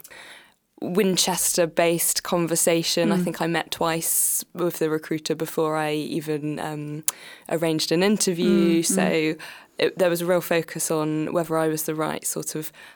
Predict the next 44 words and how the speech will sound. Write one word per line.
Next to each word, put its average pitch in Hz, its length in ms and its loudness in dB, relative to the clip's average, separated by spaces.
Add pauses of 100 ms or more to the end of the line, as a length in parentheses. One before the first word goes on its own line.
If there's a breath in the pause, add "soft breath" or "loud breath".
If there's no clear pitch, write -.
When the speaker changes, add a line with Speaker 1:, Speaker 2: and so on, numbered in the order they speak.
(160 loud breath)
Speaker 1:
personality 160 840 0
to 156 180 -2
fit - 440 -2
the 160 200 0
Speaker 2:
Mm. 175 180 2
Speaker 1:
bid 156 260 2
as 151 120 -4
well 151 180 2
as 151 120 -2
the 156 80 -6
skill 170 340 2
set. - 360 0
And 170 80 -2
I 170 40 2
think - 180 -2
that's - 120 -2
particularly - 380 -4
important 156 500 -4
with 151 240 -4 (360 loud breath)
smaller 170 340 0
teams 151 440 0
at - 140 0
the 165 60 -2
bid. 151 400 -2
Um, 147 420 -2 (200)
we 175 120 2
are 160 260 2
a 165 120 0
very 165 320 2
Speaker 2:
Yeah. 165 120 2
Speaker 1:
small 160 140 2
team, 147 320 -2
so - 140 -2
it's, - 500 -2
uh, 151 260 2
there's 160 200 0
even 156 180 -2
more 151 200 -2
importance 147 600 -6
on, 147 260 -2 (440 loud breath)
um, 147 220 -8
making 147 280 -8
sure 147 420 -4
that, - 240 -8